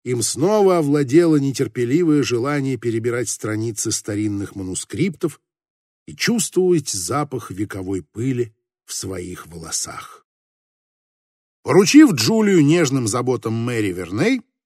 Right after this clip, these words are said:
Флавия осталась в ресторане и заказала еще бутылку вина.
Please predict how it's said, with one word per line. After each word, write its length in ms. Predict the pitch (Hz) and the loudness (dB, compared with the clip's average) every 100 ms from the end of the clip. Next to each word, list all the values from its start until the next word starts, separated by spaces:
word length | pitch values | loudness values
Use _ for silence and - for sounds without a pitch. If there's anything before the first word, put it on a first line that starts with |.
| _ _ _ _ | _ _ _ _
Флавия 420 | - 220 247 208 | 2 4 6 4
осталась 420 | 160 180 170 147 | 2 0 0 0
в 60 | 127 | -2
ресторане 680 | 127 - 110 147 240 220 196 | -4 -2 -2 -2 0 0 0
и 20 | |
заказала 600 | 143 139 113 101 170 175 | 0 -2 -4 -4 -2 0
еще 560 | 139 113 98 - 131 160 | 0 -2 -6 -4 -2 -2
бутылку 580 | 120 104 98 113 107 98 | -2 -4 -4 -4 -4 -6
вина. 400 | 92 82 65 | -6 -8 -12